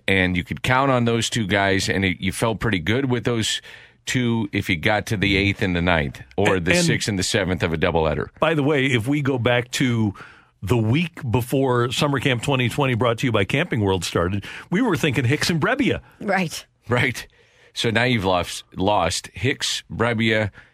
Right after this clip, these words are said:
Speaker 1: Gallegos, Gant. At some point, y-, you even stretch it further. You got Michaelis out. You've lost
Speaker 2: Whitley.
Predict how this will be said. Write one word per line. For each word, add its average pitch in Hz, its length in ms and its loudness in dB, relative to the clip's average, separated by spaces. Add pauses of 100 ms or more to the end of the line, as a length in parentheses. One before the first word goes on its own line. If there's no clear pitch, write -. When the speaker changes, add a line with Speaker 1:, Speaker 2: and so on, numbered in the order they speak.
(640)
Speaker 1:
Gallegos, 107 640 0
Gant. 98 640 0 (240)
At 95 140 0
some 117 260 0
point, 110 480 -2 (100)
y-, 98 160 -4
you 87 340 -2 (220)
even 113 240 0
stretch 113 340 -2
it 95 100 -2
further. 110 380 0
You 87 160 2
got 87 320 2
Michaelis 107 680 0 (100)
out. 101 360 2
You've 92 260 0
lost 92 540 0 (400)
Speaker 2:
Whitley. 104 340 -2